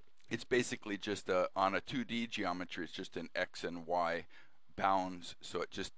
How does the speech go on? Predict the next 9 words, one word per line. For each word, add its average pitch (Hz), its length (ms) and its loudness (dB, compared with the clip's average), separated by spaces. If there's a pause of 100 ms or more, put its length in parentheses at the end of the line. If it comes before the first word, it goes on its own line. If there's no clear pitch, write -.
(120)
measures 101 480 0
the 95 140 0
extents - 560 -2
of 80 120 -2
the 82 120 -2
X - 200 -2
and 87 120 -6
Y 82 280 -2
here 87 320 0